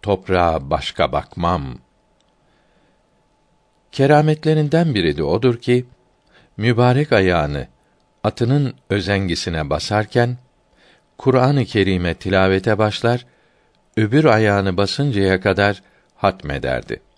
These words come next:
Şevahidün Nübüvve'de nakledilmiştir. Esma binti Ümeys, Fatımâtü Zehra'dan radıyallahu teâlâ anha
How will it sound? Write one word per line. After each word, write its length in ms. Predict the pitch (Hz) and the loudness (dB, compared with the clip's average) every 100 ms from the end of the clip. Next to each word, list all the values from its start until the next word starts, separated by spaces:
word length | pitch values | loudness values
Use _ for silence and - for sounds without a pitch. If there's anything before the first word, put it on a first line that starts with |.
| _ _ _ _ _ _ _ _ _ _ - | _ _ _ _ _ _ _ _ _ _ -16
Şevahidün 880 | - 104 101 107 107 151 113 101 | -2 0 2 0 0 -2 -2 -2
Nübüvve'de 600 | 92 90 90 87 90 90 | 0 0 0 0 0 -2
nakledilmiştir. 1000 | 76 71 - 65 69 67 64 - 65 - _ _ _ _ _ _ _ _ _ _ | -6 -6 -6 -4 -4 -8 -10 -12 -12 -14 _ _ _ _ _ _ _ _ _ _
Esma 540 | 113 113 - 151 151 113 | -2 -2 -2 0 0 0
binti 320 | 110 95 104 | -2 -2 -2
Ümeys, 680 | 87 92 80 73 60 - - _ _ _ _ | 0 0 0 -2 -6 -12 -16 _ _ _ _
Fatımâtü 840 | - 104 101 107 113 127 - 98 | -2 0 0 -2 0 -2 -2 -4
Zehra'dan 880 | 80 87 78 82 80 73 87 69 57 _ _ _ _ _ 85 | -2 -4 -2 -2 -2 0 -2 -4 -10 _ _ _ _ _ -2
radıyallahu 720 | 95 95 92 92 107 98 90 | 0 2 0 0 0 -2 -4
teâlâ 440 | 85 82 85 87 | -2 -2 -2 -2
anha 420 | 82 90 85 85 | -2 -4 -4 -6